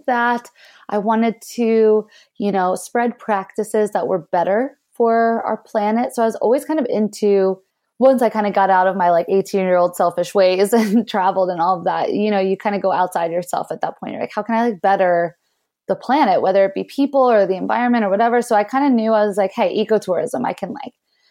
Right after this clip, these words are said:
interact with people, maybe do tours, maybe work in hotels, but all kind of have, like, an eco-conscious about it." So that was already, in a weird way, my background.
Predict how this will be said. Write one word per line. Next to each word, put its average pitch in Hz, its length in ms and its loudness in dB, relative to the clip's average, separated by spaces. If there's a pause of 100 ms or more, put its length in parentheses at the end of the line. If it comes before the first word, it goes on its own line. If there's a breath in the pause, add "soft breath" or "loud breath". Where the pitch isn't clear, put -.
(260)
interact 202 400 0
with - 120 -12
people, 262 800 2
maybe 185 280 -2
do 180 200 -6
tours, 285 600 2
maybe 214 180 2
work 196 180 0
in 196 80 -6
hotels, 254 520 -2
but 220 100 -2
all 240 240 2
kind 226 220 0
of 190 100 -2
have, 202 220 -4
like, 196 160 -2
an 185 100 -4
eco-conscious 180 640 -4
about 165 300 -2
it." - 160 0
So - 80 -6
that 294 160 2
was 349 120 0
already, 202 800 2 (600 soft breath)
in 233 100 6
a 226 80 2
weird 220 300 4
way, 247 160 4
my 262 160 2
background. 285 560 0